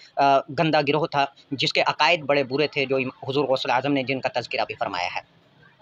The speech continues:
और दूसरी बात, अगर इससे मुराद इंजीनियर साहब आप असल अहनाफ को लेते हैं तो सर आपका अहल सुन्नत ही break हो जाएगा, क्योंकि अहल सुन्नत बनते ही इन चार तबकात को मिलाकर हैं, हनफी, हंबली, शाफिई, मालिकी। इन चारों में से एक भी हट जाए तो अहल सुन्नत ख़त्म हो जाएगी, इजमा ख़त्म हो जाएगी।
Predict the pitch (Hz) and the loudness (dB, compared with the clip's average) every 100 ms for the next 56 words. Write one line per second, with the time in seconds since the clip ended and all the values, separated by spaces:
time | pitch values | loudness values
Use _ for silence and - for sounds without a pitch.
0 | _ _ _ _ - - - - 160 170 | _ _ _ _ -20 -20 -6 -2 0 0
1 | 196 190 190 165 - 160 - 170 147 143 | 2 2 0 -2 -4 -4 -4 0 0 0
2 | - 135 143 156 165 156 147 147 - 156 | -2 -2 -2 -2 0 0 0 0 -2 -4
3 | 180 143 151 139 143 160 131 127 147 143 | -2 -2 -2 -2 -2 -2 -2 -2 -4 -2
4 | - 160 131 139 160 143 151 147 165 156 | -2 0 0 0 0 0 -2 -4 -2 -4
5 | - 151 123 110 110 98 - - _ - | -4 -4 -4 -6 -6 -6 -6 -14 _ -20
6 | - - 151 165 151 160 165 165 - 135 | -6 -2 0 0 0 -2 -2 -4 -2 -2
7 | 131 160 156 165 160 147 135 127 120 120 | 0 0 0 -2 -2 0 0 2 0 0
8 | 143 - 131 117 117 123 143 143 127 123 | -2 -2 -2 -2 0 0 -2 -4 -6 -4
9 | 156 135 123 135 139 113 120 131 123 92 | -4 -4 -2 -2 0 0 0 -2 -2 -4
10 | - 113 - - - 151 143 143 165 156 | -6 -14 -16 -10 -4 0 2 2 0 -2
11 | 165 156 160 175 151 143 151 156 147 151 | -2 -2 -2 -2 -2 2 0 2 -2 -2
12 | 143 160 151 - 135 110 104 113 139 147 | -4 -4 -4 -4 -6 -4 -4 -4 -4 -4
13 | 139 143 139 135 - 104 95 95 95 | -2 0 0 -4 -6 -8 -6 -6 -12